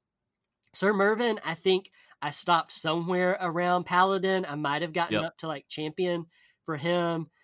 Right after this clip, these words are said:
Speaker 1: Uh, Hero was Hero, I believe. But anyway, Mervin I didn't spend as much time on, but I really liked him. I do, whenever I think of Mervin, though, I mean, yes, he's an old man and all of that, but the part that sticks out most to me about him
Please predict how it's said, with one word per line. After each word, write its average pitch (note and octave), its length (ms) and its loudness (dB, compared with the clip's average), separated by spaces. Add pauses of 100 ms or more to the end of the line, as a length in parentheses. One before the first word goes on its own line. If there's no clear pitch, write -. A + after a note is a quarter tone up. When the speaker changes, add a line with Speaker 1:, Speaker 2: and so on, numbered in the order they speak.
(220)
Speaker 1:
Uh, D3 120 -4
Hero G#3 380 0
was C3 180 -8
Hero, G#2+ 360 -14
I G2+ 60 -16
believe. F#2+ 340 -20
But E3+ 120 0
anyway, C3+ 360 0 (400)
Mervin B3+ 460 4
I G3+ 80 4
didn't F#3 240 0
spend F3 280 0
as C#3+ 120 -4
much D3 320 -6
time G#3 240 2
on, A3 440 2 (120)
but D#3+ 540 -2 (280)
I E3+ 80 0
really B3+ 320 2
liked D3 400 -6
him. A#3+ 380 -2 (240)
I D#3+ 80 -6
do, A#3 380 -2 (240)
whenever A#3 300 4
I G#3+ 80 6
think F#3+ 280 0
of D#3+ 300 -2
Mervin, D#3 500 -2
though, C3 300 -10 (240)
I D#3 60 -4
mean, F3 200 4
yes, F#3 260 4
he's F3+ 160 -4
an E3+ 80 -2
old E3 180 -2
man D#3 240 -2
and D3+ 80 -4
all C#3+ 140 -2
of C3+ 80 -8
that, D3+ 180 -6
but C3+ 60 -16
the C#3+ 80 -12
part F3+ 220 -2
that F3+ 100 -10
sticks F3 240 -6
out - 120 -8
most D3 420 -8
to E3+ 80 -4
me E3 320 0
about E3 260 0
him G#3+ 320 -2